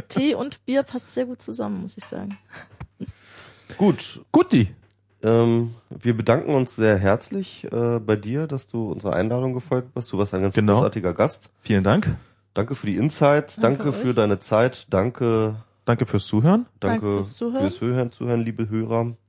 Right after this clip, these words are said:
Speaker 2: Und, äh, flattert uns schön und, äh,
Speaker 3: Genau.
Speaker 2: wir können, wir
Speaker 1: Geht
Speaker 2: brauchen
Speaker 1: auf meinen
Speaker 2: gan-,
Speaker 1: Blog.
Speaker 2: wir brauchen ganz viel Geld gerade,
Speaker 3: Genau, das,
Speaker 2: weil
Speaker 3: dein, dein Blog ver-, verlinkst du dann noch, ne?
Speaker 2: Genau, das, das
Speaker 1: Ist
Speaker 2: Blog
Speaker 1: schon
Speaker 2: geht auf,
Speaker 1: verlinkt,
Speaker 2: geht
Speaker 1: glaub
Speaker 2: auf
Speaker 1: ich.
Speaker 2: das Blog von, ähm,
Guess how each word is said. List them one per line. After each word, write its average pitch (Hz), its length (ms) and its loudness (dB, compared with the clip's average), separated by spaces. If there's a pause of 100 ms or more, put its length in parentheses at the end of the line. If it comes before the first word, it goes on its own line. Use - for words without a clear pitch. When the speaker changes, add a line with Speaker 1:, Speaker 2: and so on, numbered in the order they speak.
(640)
Speaker 2:
Und, 110 380 2
äh, 98 280 4
flattert 131 340 2
uns 113 160 -4
schön 110 460 0
und, 92 400 -4 (340)
äh, 92 260 0
Speaker 3:
Genau. 104 400 2
Speaker 2:
wir - 40 -20
können, 107 280 -4 (380)
wir - 80 -6
Speaker 1:
Geht 311 100 -2
Speaker 2:
brauchen 139 100 4
Speaker 1:
auf 151 180 0
meinen - 0 -
Speaker 2:
gan-, 139 140 4
Speaker 1:
Blog. 269 420 -2
Speaker 2:
wir 110 160 -6
brauchen 131 260 0
ganz 151 320 0
viel 143 240 0
Geld 120 560 0
gerade, 90 400 -2
Speaker 3:
Genau, 123 200 4
das, 113 120 2
Speaker 2:
weil 117 80 0
Speaker 3:
dein, 117 120 2
dein 117 140 2
Blog 135 220 0
ver-, - 240 -14
verlinkst 107 380 -2
du - 40 -4
dann 90 120 -2
noch, 90 80 -4
ne? 113 80 -4
Speaker 2:
Genau, 117 200 4
das, 95 200 -2
das 101 140 -4
Speaker 1:
Ist - 40 -20
Speaker 2:
Blog 117 200 2
Speaker 1:
schon 139 220 -4
Speaker 2:
geht - 140 0
auf, 98 120 2
Speaker 1:
verlinkt, 101 200 -8
Speaker 2:
geht 123 140 0
Speaker 1:
glaub - 80 -2
Speaker 2:
auf 101 40 -4
Speaker 1:
ich. 101 40 -6
Speaker 2:
das 104 140 -2
Blog 110 200 0
von, 92 460 -2
ähm, 87 520 -2